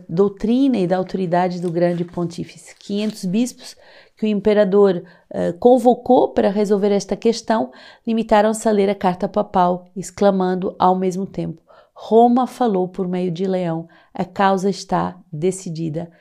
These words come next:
causa finita est." Então a autoridade do Papa que era aceite, que fez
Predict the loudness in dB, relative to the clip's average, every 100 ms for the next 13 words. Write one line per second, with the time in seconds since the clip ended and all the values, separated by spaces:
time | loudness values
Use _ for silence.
0 | _ _ _ -2 0 2 2 0 -2 -2
1 | -4 -4 -2 -4 -6 -8 -10 -12 _ _
2 | -12 -12 -18 _ -20 _ _ _ _ -4
3 | 0 2 0 -4 -2 -2 -2 -6 -6 -2
4 | -2 -4 -6 -2 -2 -2 -8 -6 0 0
5 | -2 -10 -12 -12 -8 -2 -2 -2 -8